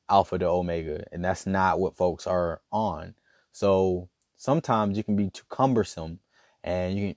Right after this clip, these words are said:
can, your thoughts and your baggage or your philosophies can be too weighty, and you need to quietly remove yourself and lighten the load for the other person. Sometimes it's mutual,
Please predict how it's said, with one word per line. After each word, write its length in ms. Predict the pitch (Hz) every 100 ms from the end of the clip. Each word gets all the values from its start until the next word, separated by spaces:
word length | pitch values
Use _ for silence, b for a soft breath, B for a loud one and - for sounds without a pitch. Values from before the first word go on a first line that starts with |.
| -
can, 120 | 87
your 140 | 98
thoughts 600 | 95 104 104 107 _ -
and 300 | 90 87 82 - _ _
your 640 | 90 90 87 87 85 85 - _ -
baggage 800 | 98 104 110 92 90 82 - - _ _ -
or 340 | - 92 90
your 720 | 90 90 92 90 87 82 85 _ _ _ _ _ _ _ _
philosophies 840 | 104 98 110 104 92 - 87 82
can 140 | - 90
be 140 | 92
too 180 | - 104
weighty, 580 | 92 101 107 85 90 - _ _ _ _ _ _ _ -
and 460 | 95 98 98 90
you 100 | 85
need 220 | 92 95 95
to 100 | 90 -
quietly 480 | - 90 92 90 113
remove 400 | 113 85 82 92
yourself 420 | 98 - 82 -
and 120 | 87
lighten 280 | 76 78 69
the 80 | 98
load 340 | 87 82 90
for 180 | - 90
the 80 | 104
other 180 | 123 156
person. 440 | 139 120 180 82 _ _ _ _ _ _ _ _ _ _ _ b b b
Sometimes 420 | - 104 139 180
it's 120 | 214 180
mutual, 600 | 233 277 - 95 -